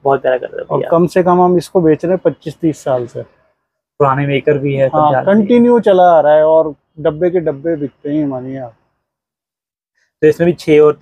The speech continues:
Speaker 1: छह तो दिखाया था आपने
Speaker 2: छह
Speaker 1: मुझे।
Speaker 2: और बारह दोनों,
Speaker 1: बारह
Speaker 2: दोनों
Speaker 1: मिल
Speaker 2: अवेलेबल
Speaker 1: जाएंगे।
Speaker 2: मिल जाएंगे।
Speaker 1: Right।
Speaker 2: अब हम दिखाते हैं Black Commando एनआर के साहब का।
Speaker 1: हमारे ये भी पुराने हैं, आजकल बेटे संभाल रहे काम सारा इनका।
Speaker 2: नहीं, मेरी इनसे ही बात
Speaker 1: अच्छा,
Speaker 2: होती
Speaker 1: इनसे ही
Speaker 2: है।
Speaker 1: बात होती है।
Speaker 2: हाँ,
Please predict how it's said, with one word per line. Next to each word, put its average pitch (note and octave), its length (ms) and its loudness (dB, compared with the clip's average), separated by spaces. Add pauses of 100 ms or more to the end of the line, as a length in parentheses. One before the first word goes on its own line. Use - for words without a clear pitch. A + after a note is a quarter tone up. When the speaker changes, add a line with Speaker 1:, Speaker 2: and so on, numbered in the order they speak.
Speaker 1:
छह F#3 120 0
तो A3 100 -2
दिखाया D#3 260 0
था C3+ 120 -2
आपने E3 200 0
Speaker 2:
छह E3+ 60 2
Speaker 1:
मुझे। E3 200 4
Speaker 2:
और D#3 80 2
बारह C#3+ 320 2
दोनों, C3 320 -6 (140)
Speaker 1:
बारह B2+ 240 -6
Speaker 2:
दोनों E3+ 320 2
Speaker 1:
मिल - 0 -
Speaker 2:
अवेलेबल C#3+ 320 0
Speaker 1:
जाएंगे। C3 160 -8
Speaker 2:
मिल B2 60 -12
जाएंगे। B2 260 -12
Speaker 1:
Right। - 300 -14 (760)
Speaker 2:
अब D#3 140 2
हम E3+ 140 2
दिखाते D3 420 -2
हैं F3 280 -4
Black F3 300 2
Commando D#3+ 460 2
एनआर D#3+ 260 2
के D#3 120 -6
साहब C3 220 -4
का। - 280 -16 (840)
Speaker 1:
हमारे B2+ 300 0
ये C#3 140 0
भी E3+ 180 4
पुराने D3+ 600 0
हैं, E3 260 -2
आजकल D#3 320 0
बेटे C#3+ 260 0
संभाल D3+ 300 -4
रहे D3 120 -4
काम C#3 240 -8
सारा C3+ 240 -12
इनका। C3+ 440 -8 (100)
Speaker 2:
नहीं, E3 180 2
मेरी D#3 320 4
इनसे D#3+ 260 0
ही E3 60 2
बात D3+ 200 2
Speaker 1:
अच्छा, D3+ 100 -4
Speaker 2:
होती C#3+ 80 -2
Speaker 1:
इनसे C#3+ 120 -4
ही D#3+ 60 2
Speaker 2:
है। G3 80 4
Speaker 1:
बात C#3 220 -4
होती C3+ 120 -12
है। C#3 140 -8
Speaker 2:
हाँ, C#3 420 0